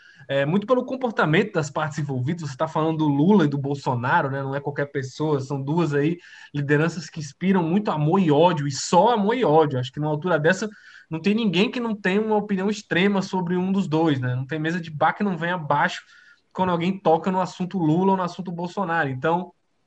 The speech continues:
nesses sentimentos extremos, é natural que se encaminhe pra ficar, né, cada vez mais em torno deles essa eleição, com ambos até fazendo movimentos de olho na disputa já, né? O Bolsonaro, porque parece que nunca parou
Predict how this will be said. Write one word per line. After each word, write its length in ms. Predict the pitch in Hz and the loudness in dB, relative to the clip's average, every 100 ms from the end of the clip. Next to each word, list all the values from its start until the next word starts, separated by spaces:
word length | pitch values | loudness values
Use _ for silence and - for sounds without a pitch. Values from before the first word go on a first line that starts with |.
| - | -6
nesses 180 | 147 | -6
sentimentos 460 | 160 160 165 170 - | -6 -8 -4 -4 -6
extremos, 420 | 175 - 170 190 | -12 -4 -2 0
é 60 | 202 | 0
natural 360 | 208 208 208 | -2 0 -2
que 60 | 208 | -2
se 120 | - | -10
encaminhe 440 | 262 262 220 208 254 | -4 -2 0 -2 -2
pra 140 | 277 | -8
ficar, 260 | - 180 202 | -2 0 0
né, 100 | 185 | -2
cada 240 | 160 156 | -2 -2
vez 260 | 143 160 170 | -2 -4 -2
mais 200 | 175 180 | -6 -6
em 60 | |
torno 240 | 190 185 202 | -6 -4 -2
deles 300 | 160 185 190 | -2 -2 -2
essa 180 | 185 196 | -4 -4
eleição, 480 | 208 208 - 175 | -2 -4 -2 -2
com 260 | 180 147 143 | -2 -6 -2
ambos 380 | 151 196 196 - _ _ _ - | 0 0 0 -4 _ _ _ -8
até 280 | 135 127 170 | -8 -2 -2
fazendo 440 | 190 160 170 202 208 160 | -2 -2 0 2 2 0
movimentos 480 | 165 156 151 185 196 | -2 0 0 -2 -4
de 180 | 156 | -6
olho 280 | 160 175 202 | -2 0 0
na 100 | 156 | -2
disputa 420 | 147 - 170 170 | -6 -8 -10 -6
já, 220 | 143 139 127 | -4 -2 -4
né? 80 | |
O 60 | 120 | -4
Bolsonaro, 500 | 139 147 175 143 226 | -6 -6 -6 -4 -6
porque 220 | - - | -8 -12
parece 320 | 208 180 185 - | -6 -2 -2 -4
que 100 | 160 | -4
nunca 280 | 175 - | -4 -4
parou 440 | 202 175 151 190 | -2 0 2 0